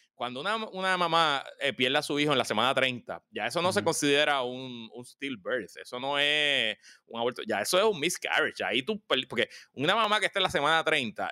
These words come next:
Speaker 1: ya hizo baby shower, ya compró cuna, ya se preparó, ya está todo listo, o sea, están, están esperando a ese, a ese niño o niña. Entonces, no son decisiones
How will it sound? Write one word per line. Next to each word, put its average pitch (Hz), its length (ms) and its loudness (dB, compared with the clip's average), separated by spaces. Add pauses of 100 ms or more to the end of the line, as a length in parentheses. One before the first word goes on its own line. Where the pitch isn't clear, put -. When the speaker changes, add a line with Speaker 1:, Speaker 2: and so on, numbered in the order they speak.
Speaker 1:
ya 165 600 0
hizo 180 260 -4
baby 196 220 -6
shower, 156 440 0
ya 120 140 0
compró 156 400 -2
cuna, 151 460 0
ya 131 440 2
se 180 120 -2
preparó, 160 600 2
ya 131 360 2
está 170 180 -2
todo 175 260 2
listo, 170 300 0
o - 60 -4
sea, 160 100 4
están, 139 240 0
están 135 220 -2
esperando 156 420 0
a 143 60 4
ese, 127 140 -2
a 117 60 -2
ese 147 160 2
niño 156 220 2
o 156 60 2
niña. 139 240 2
Entonces, - 480 -4
no 180 100 2
son 180 160 0
decisiones 190 600 2